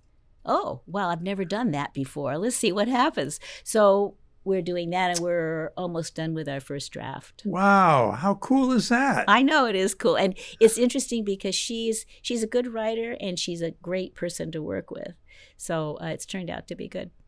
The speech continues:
Speaker 2: And was she, has she been an author prior to this?
Speaker 1: She, her first book came out, I think,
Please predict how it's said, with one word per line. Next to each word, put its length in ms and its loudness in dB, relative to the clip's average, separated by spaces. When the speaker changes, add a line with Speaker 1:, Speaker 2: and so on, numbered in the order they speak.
Speaker 2:
And 280 2
was 160 4
she, 540 -2
has 220 2
she 120 0
been 200 2
an 80 2
author 340 4
prior 380 2
to 80 2
this? 360 0
Speaker 1:
She, 240 -12
her 140 6
first 400 -2
book 200 -4
came 300 -4
out, 240 -4
I 60 -8
think, 340 -12